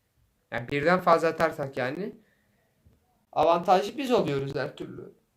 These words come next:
Birden fazla atarsak ama adamlar iki tane atarsa ve yemezlerse sıçtık. Ama biz iki iki biterse de üç iki, üç iki biterse biz çıkıyoruz mesela.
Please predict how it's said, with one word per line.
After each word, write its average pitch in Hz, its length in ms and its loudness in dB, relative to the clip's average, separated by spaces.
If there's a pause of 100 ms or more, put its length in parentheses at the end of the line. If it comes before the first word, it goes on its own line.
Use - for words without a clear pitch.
Birden 160 340 -4
fazla 135 280 -4
atarsak 139 640 -8
ama 185 380 0 (2500)
adamlar 147 380 -2
iki 185 140 -8
tane 196 140 2
atarsa 190 400 0
ve 175 60 0
yemezlerse 185 560 0
sıçtık. 151 580 -10
Ama 156 240 -4
biz 156 100 -8
iki 151 280 -14
iki 170 180 -12
biterse 175 440 -2
de 151 40 -6
üç 151 160 -10
iki, - 180 -14
üç 175 180 -4
iki 226 120 -8
biterse 233 380 2
biz 233 160 -8
çıkıyoruz 135 320 -8
mesela. 117 460 -12